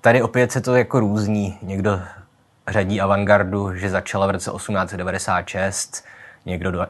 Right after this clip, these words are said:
devatenáct set šest, někdo i později. No. A jo, tam mluvíme, že jo, když mluvíme o futurismu nebo da-, dadaismu nebo expresionismu, tak to jsou směry, které se začaly rozvíjet zkrátka v nultých a v desátých letech dvacátého století.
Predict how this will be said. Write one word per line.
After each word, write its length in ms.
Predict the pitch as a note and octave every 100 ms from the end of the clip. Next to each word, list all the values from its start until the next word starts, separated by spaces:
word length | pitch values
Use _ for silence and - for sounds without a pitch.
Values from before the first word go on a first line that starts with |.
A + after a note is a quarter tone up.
| -
devatenáct 500 | F#2+ G2+ G#2 G2+ G2
set 160 | G2
šest, 580 | - G2+ G2+ - - - F#2
někdo 220 | F#2 F#2+
i 100 | F#2+
později. 640 | F#2+ F#2+ F#2 G#2 G#2+ A2+ - _ _ _ -
No. 180 | G2+ A#2 - _ _ _ _ _ _ - - - G#2 -
A 420 | A2 A2 A2+ G#2+ G#2+
jo, 120 | G#2
tam 160 | G#2+ G#2
mluvíme, 400 | G#2 G2+ G2+ - _
že 180 | G2 G2+
jo, 100 | G2
když 200 | G2+ -
mluvíme 260 | G#2+ G#2 G#2+
o 80 |
futurismu 560 | G#2+ G#2 A2 G2+ F#2+ G#2+
nebo 200 | G2+ G2+
da-, 180 | F#2+ G2
dadaismu 580 | G2+ G2+ G#2 G2+ G#2 G2+
nebo 180 | G2+
expresionismu, 880 | - - G2 G2 G2+ G2+ F#2+ G#2 G#2 - _ _ - _ -
tak 160 | F#2
to 80 | -
jsou 200 | - G#2
směry, 380 | F#2+ G#2+ G2 G2
které 260 | - G2+ G2
se 80 |
začaly 320 | G2 - G#2+ G2
rozvíjet 500 | F#2 F#2+ F#2+ G2+ -
zkrátka 640 | - F#2+ F#2 - G2 F#2 - _ _ _ _ _ -
v 100 | G#2
nultých 500 | G#2 G2 G#2+ G#2 A2+
a 40 |
v 80 | F#2+
desátých 500 | F#2+ - F#2+ G#2 G2
letech 200 | G2 G#2
dvacátého 500 | G2 F#2+ G2 G2 G#2
století. 640 | - F#2 F2 - F2+ D#3